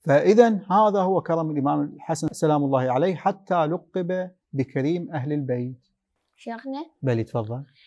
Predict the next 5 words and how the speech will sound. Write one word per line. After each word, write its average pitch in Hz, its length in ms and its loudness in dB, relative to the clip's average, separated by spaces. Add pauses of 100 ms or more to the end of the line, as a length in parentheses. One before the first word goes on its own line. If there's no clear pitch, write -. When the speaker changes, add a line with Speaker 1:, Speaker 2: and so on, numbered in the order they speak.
(120)
Speaker 2:
شيخنا، 269 320 -6
ليش 302 340 -10
كانوا 269 380 -2
يلقبون 254 520 -4
الإمام 233 600 -6